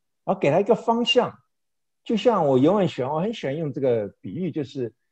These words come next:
你要把一个很大的火车要推动的话，第一件事情一定要放在轨道上，啊，放在轨道上面，没有轨道你怎么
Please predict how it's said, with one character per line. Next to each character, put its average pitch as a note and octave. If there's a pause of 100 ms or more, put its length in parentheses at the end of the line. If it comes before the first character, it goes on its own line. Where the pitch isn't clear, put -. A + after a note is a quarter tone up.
(280)
你 C3
要 G#3
把 C#3+
一 E3
个 E3
很 A2+ (120)
大 -
的 C#3+
火 G#2
车 E3+ (1200)
要 F3+
推 A3
动 G3+
的 B2+
话， C3+ (180)
第 C#4
一 C4+
件 C4
事 E3+
情 A#2+
一 B2+
定 D3
要 C3
放 C3+
在 A2+
轨 G2+
道 A#2
上， - (1040)
啊， G2 (520)
放 F3+
在 F3
轨 C3+
道 C3+
上 B2+
面， A2
没 F#3
有 C4
轨 A2+
道 F#3
你 D3+
怎 E3
么 A2